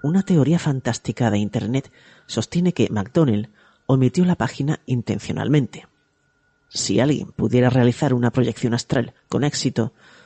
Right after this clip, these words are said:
podría contarle a McDonnell lo que había en esa página. La cia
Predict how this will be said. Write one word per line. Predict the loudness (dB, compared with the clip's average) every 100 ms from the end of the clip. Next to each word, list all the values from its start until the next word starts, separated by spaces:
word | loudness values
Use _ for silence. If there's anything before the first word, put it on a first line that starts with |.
| _
podría | 0 2 4 2
contarle | 2 0 0 0 0
a |
McDonnell | -2 2 2 2 -4 _ _ _
lo | 0 2
que | 4
había | 4 4 4 0 _
en | -2
esa | -2 -4 -8
página. | -10 -10 -14 -16 _ _ _ _ _ _ _ _ _ _ _ _ _ _ _ _ _ _ _ _ _ _ _ _ _ _ _ _ _ _ _ _ _ _ _ _ _ _ _ _ _ _ _ _ _ _ -2
La | -2
cia | 0 4 4 4